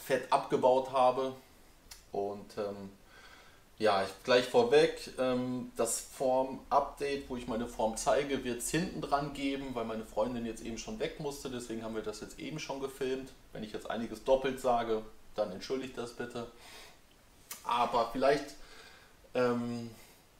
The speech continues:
ja, ich weiß, ich hab aktuell eine, bin zufrieden mit der Form, aber gleichzeitig bin ich auch sehr traurig, weil ich mir vorgenommen hatte, ja,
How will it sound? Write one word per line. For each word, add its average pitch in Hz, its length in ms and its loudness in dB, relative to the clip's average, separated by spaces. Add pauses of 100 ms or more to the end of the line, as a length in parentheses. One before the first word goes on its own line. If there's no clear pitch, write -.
ja, 98 200 2
ich - 140 -4
weiß, 160 300 4
ich - 140 -2
hab - 260 2 (220)
aktuell 127 480 2
eine, 120 200 0 (600)
bin 165 240 0 (100)
zufrieden 170 560 -6
mit - 140 -4
der 139 120 4
Form, 139 400 2
aber 113 200 4
gleichzeitig 123 640 2
bin 120 100 -4
ich - 120 -6
auch 110 120 0
sehr 107 220 2
traurig, 131 640 2
weil 107 140 0
ich 107 140 -6
mir 110 120 -4
vorgenommen 123 600 2
hatte, 117 380 -4 (1080)
ja, 127 120 4